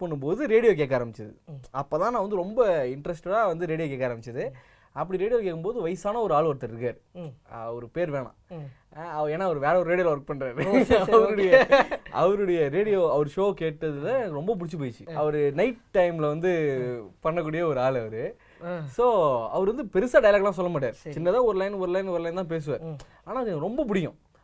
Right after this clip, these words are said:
Speaker 1: அந்த நைட் டைமுக்கும் ஒரு குரலுக்கு, அந்த பாட்டுக்கெல்லாம்,
Speaker 2: ம்.
Speaker 1: பழைய பாட்டுலாம் ரொம்ப, ரொம்ப சூப்பரா இருக்கும்.
Speaker 2: ம், ம்.
Speaker 1: So, சரி அப்படின்ட்டு எந்த அளவுக்கு நான் இப்போ ஒரு முட்டாள்னா,
Speaker 2: ம்.
Speaker 1: ரேடியோ அட்வர்டைஸ்மெண்ட் வரும்ல,
Speaker 2: ம்.
Speaker 1: அதையே அட்வர்டைஸ்மெண்ட்டே கேட்டுக்கிட்டு இருந்தோம்னா, எப்படியாவது நமக்கு வந்து ரேடியோல எப்படி சேர்றதுன்னு ஒரு
Speaker 2: சரி.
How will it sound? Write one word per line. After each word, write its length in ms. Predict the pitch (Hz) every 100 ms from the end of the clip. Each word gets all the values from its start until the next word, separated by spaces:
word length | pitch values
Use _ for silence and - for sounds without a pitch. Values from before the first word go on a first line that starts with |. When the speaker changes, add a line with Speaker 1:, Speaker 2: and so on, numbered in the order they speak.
| _
Speaker 1:
அந்த 220 | 139 143
நைட் 240 | 151 170
டைமுக்கும் 360 | 170 156 151 165
ஒரு 100 | 151
குரலுக்கு, 460 | 139 151 156 147 156
அந்த 140 | 151
பாட்டுக்கெல்லாம், 640 | 139 151 151 143 151 185 170
Speaker 2:
ம். 40 |
Speaker 1:
பழைய 200 | 139 156
பாட்டுலாம் 160 | 151 156
ரொம்ப, 300 | 175 165 160
ரொம்ப 140 | 175
சூப்பரா 80 | 175
இருக்கும். 360 | 165 151 139 120
Speaker 2:
ம், 40 |
ம். 240 | 160 143 139 - _
Speaker 1:
So, 320 | _ 214 185 139
சரி 480 | - 143 135 104 _ _ -
அப்படின்ட்டு 340 | 135 165 226
எந்த 220 | 190 214 240
அளவுக்கு 240 | 254 240
நான் 100 | 220
இப்போ 140 | 170
ஒரு 120 | 175 165
முட்டாள்னா, 800 | 170 220 185 151 131 110 147 196
Speaker 2:
ம். 140 | 160 - -
Speaker 1:
ரேடியோ 520 | - 156 262 277 262 233 226 220 214 202 156
அட்வர்டைஸ்மெண்ட் 300 | 208 247 240
வரும்ல, 580 | 185 160 160 151 151 147
Speaker 2:
ம். 180 | 175 139 -
Speaker 1:
அதையே 520 | 110 147 165 220 277
அட்வர்டைஸ்மெண்ட்டே 420 | 190 180 247 240
கேட்டுக்கிட்டு 600 | 220 208 277 226 220 196
இருந்தோம்னா, 500 | 180 170 165 220 285
எப்படியாவது 580 | - 147 - 185 214 269
நமக்கு 280 | 262 220 185
வந்து 180 | 180 208
ரேடியோல 300 | 190 220 214
எப்படி 300 | 180 190 214
சேர்றதுன்னு 440 | 196 180 170 202
ஒரு 160 | 220 180
Speaker 2:
சரி. 140 | -